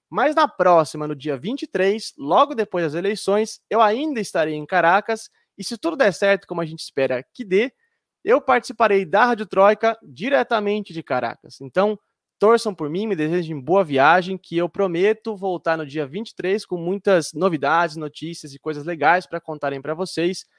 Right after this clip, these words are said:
das eleições regionais que vão acontecer lá na Venezuela. Prefeitos, governadores, vereadores, é, o país vai, vai eleger uma porrada de gente nova lá, vai mudar todos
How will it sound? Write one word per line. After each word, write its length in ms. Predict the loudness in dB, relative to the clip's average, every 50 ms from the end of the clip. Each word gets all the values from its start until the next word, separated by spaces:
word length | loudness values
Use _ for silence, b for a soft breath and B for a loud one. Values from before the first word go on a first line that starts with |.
| _ _ _ _ _ _
das 160 | 0 2 4
eleições 340 | 4 2 2 0 -2 -6 -2
regionais 640 | 0 0 0 2 2 0 2 4 4 2 2 0 -4
que 100 | -8 -14
vão 160 | -8 -6 -6
acontecer 600 | -6 -6 -8 -12 -12 -10 -12 -8 -6 -8 -8 -8 _ _ _ _ _ _ _ 0
lá 100 | 0 0
na 80 | 0 0
Venezuela. 600 | -2 -4 -4 -2 0 2 4 4 4 2 0 -4 _ _ _ _ _ -8
Prefeitos, 640 | -8 -8 -6 -2 0 2 2 2 2 0 -4 -10
governadores, 720 | -10 -8 -6 -4 -4 -4 -4 -2 0 0 2 0 0 -2 -4
vereadores, 680 | -6 -4 -2 -2 -4 -2 -2 -2 -2 -2 -2 -4 -4
é, 200 | -4 -4 -4 -4
o 40 | -4
país 260 | -4 -4 -4 -4 -4
vai, 100 | -6 -8 -10 _
vai 100 | -6 -6
eleger 360 | -6 -4 -6 -6 -4 -4 -4 -4
uma 240 | -2 -4 -6 -6 _ _ _ _ _ -6
porrada 360 | -6 -2 -2 -2 -2 -2 -6
de 80 | -10
gente 280 | -8 -8 -8 -8 -8 -8
nova 340 | -6 -2 0 0 0 0 -2
lá, 160 | 0 0 0
vai 140 | 0 -2 -4
mudar 420 | -6 -8 -8 -4 -2 -2 -2 -2 -4 b b b b b -6
todos 440 | -6 -4 -4 -4 -6 -8 -12 -16